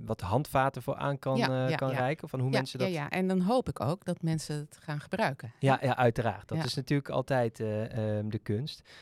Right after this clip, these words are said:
Speaker 1: Eh, dat zijn twee, eh, mooie invalshoeken, ehm, die we van jou mogen verwachten, Jacqueline, de komende periode. Ehm, nou, ik kan je wel in ieder geval vertellen ook dat de, ehm, de informatie rondom het A O B Wetenschapscollege te vinden is, met name op de website van de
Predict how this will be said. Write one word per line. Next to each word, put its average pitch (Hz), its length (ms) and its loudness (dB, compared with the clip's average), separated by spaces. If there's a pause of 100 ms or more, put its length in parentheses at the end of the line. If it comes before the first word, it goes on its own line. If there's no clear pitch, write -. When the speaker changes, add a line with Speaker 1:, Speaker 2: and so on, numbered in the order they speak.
Speaker 1:
Eh, 131 440 6
dat 170 180 0 (120)
zijn 190 300 4
twee, 208 380 6
eh, 190 80 8
mooie 185 320 4
invalshoeken, 131 840 4
ehm, 107 540 2
die 117 160 4
we 107 80 2
van 110 100 2
jou 107 200 4
mogen 104 240 -2
verwachten, 104 400 -6
Jacqueline, 107 360 -8
de 107 60 -12
komende 101 360 -6
periode. 101 520 -8 (560)
Ehm, 123 600 4
nou, 127 260 2
ik - 120 -6
kan 165 160 4
je 151 80 2
wel 165 140 2
in 185 60 2
ieder 175 160 0
geval 160 140 2
vertellen 151 420 0
ook 135 240 2
dat 135 220 4
de, 123 360 4
ehm, 117 1000 0
de 123 180 -2
informatie 131 800 2
rondom 139 480 0
het 127 140 0
A 135 120 4
O 123 60 4
B 113 60 2
Wetenschapscollege 113 1200 -2
te 123 120 -6
vinden 151 300 -4
is, 123 240 -6
met 113 160 -4
name 143 280 -2
op 131 160 -8
de 123 60 -6
website 131 360 -2
van 110 120 -8
de - 80 -14